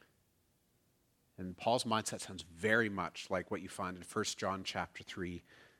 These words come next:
In verses two and three, here's how that same glory is described, where John writes, "Beloved,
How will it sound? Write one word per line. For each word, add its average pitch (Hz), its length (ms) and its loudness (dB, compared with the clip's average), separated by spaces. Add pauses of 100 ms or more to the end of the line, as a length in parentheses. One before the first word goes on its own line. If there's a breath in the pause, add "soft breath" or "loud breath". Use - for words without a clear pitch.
(200 loud breath)
In 98 80 -6
verses 123 320 2
two - 180 0
and 104 80 -2
three, 98 240 -4
here's 139 360 -2
how 117 160 0
that 110 180 -2
same 98 320 0
glory 82 440 -6
is 78 140 -6
described, 71 720 -4 (680 soft breath)
where 92 100 0
John 98 300 0
writes, 90 380 -2 (760)
"Beloved, - 540 -10